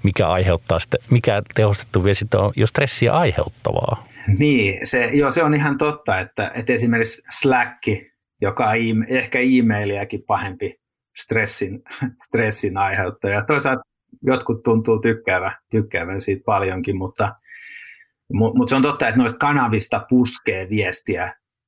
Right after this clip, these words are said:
Speaker 2: todella paljon, ja, ja, ja jos, jos se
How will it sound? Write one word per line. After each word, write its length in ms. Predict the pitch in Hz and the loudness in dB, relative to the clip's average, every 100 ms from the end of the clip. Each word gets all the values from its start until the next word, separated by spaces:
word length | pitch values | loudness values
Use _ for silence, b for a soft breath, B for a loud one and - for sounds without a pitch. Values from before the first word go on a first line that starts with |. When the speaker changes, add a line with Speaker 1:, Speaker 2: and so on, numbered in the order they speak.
| - | -2
Speaker 2:
todella 360 | 110 101 95 95 | 0 0 0 0
paljon, 560 | - 95 90 92 92 | 2 0 -2 -8 -8
ja, 140 | 92 95 107 | -10 -8 -4
ja, 220 | 107 95 107 | -2 -2 0
ja 160 | 101 | 2
jos, 300 | 101 107 - - | 2 2 0 -2
jos 240 | 107 - | -2 0
se 200 | 110 98 | 0 -2